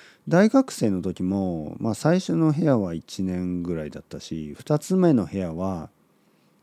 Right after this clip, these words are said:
まあ、二年ぐらいだったかな。で、三つ目が、三つ目は三年ぐらいいたのかな。で、もちろんロンドンの時も一年と一年みたいな感じだっ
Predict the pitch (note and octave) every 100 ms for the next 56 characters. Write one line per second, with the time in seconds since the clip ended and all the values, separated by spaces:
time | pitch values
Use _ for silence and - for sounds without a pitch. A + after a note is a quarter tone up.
0 | - G#2 F2+ G2 G2 F#2+ F2+ C#2+ - -
1 | F2 F#2+ D#2 D2 G2+ A2 G#2 G#2 G2+ _
2 | - B2+ B2 F#2 D#2+ D2 D2 _ _ _
3 | _ _ _ _ _ _ - F#3+ - C4
4 | C3+ - A#2 A#2 B2 C#3 G2 - D#2 -
5 | - F2+ C3 D#3+ E3+ F3+ _ _ _ _
6 | _ _ _ _ _ _ _ _ _ D#3+
7 | D#3 D3+ D3 C#3+ C#3 C#3 D3 D#3+ A#2+ A2+
8 | A#2+ G#2+ F#2 F2+ F2 - F2+ F2 E2+ E2+
9 | - G#2 F#2+ E2+ D#2+ D#2 - D#2+ D#2+ -
10 | F2+ E2 D2 D2 C#2+ D2+ D2 D#2 D#2+ C#2+
11 | D#2